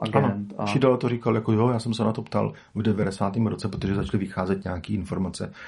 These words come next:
Speaker 2: ještě ty neoficiální, jako v Cibulkovi seznamy takzvaně.“ A říkal: „Jo, musel jsem, jinak bych se nedostal do ciziny. Prostě to byla taková dohoda, musel jsem spolupracovat.“
Speaker 1: A jedna věc je Babišovo agentství S T B a druhá pro mě možná závažnější je právě to,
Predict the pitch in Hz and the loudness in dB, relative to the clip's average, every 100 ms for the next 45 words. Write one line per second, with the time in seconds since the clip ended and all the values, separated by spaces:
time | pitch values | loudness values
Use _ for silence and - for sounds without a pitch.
0 | - - _ _ - - 113 113 95 - | -18 -20 _ _ -6 -2 4 6 4 0
1 | - 104 95 98 101 101 - 98 - 90 | -2 0 0 0 0 -2 -4 -6 -6 -6
2 | 95 95 95 95 98 82 92 95 90 92 | -6 -4 -4 -4 -4 -4 -4 -4 -6 -4
3 | 85 95 - - - 92 90 110 98 98 | -4 -4 -8 -16 -14 -8 -4 0 4 4
4 | 107 98 - 120 - 110 98 - 98 95 | 4 2 4 2 4 -2 -2 -6 0 2
5 | 90 92 98 92 92 - 98 95 107 104 | 2 0 0 0 -2 -2 -4 -4 -4 -2
6 | 95 85 - _ _ _ - - 101 - | -2 -4 -12 _ _ _ -6 -4 -4 -4
7 | 90 92 - 98 95 101 117 101 85 85 | -4 -4 -2 2 2 4 2 2 -2 -2
8 | 117 107 - 87 82 - - - - - | 0 0 -2 -4 -4 -6 -8 -10 -10 -10
9 | - - - 117 120 151 147 147 123 120 | -12 -16 -4 2 4 6 6 4 2 2
10 | 120 131 113 110 113 127 110 - 117 101 | 0 2 2 2 0 0 -2 -2 -2 0
11 | 95 113 117 123 120 117 117 117 120 120 | 0 2 2 2 4 4 6 6 6 4
12 | 113 117 110 120 - 117 110 139 151 92 | 4 4 4 2 2 2 4 4 2 -2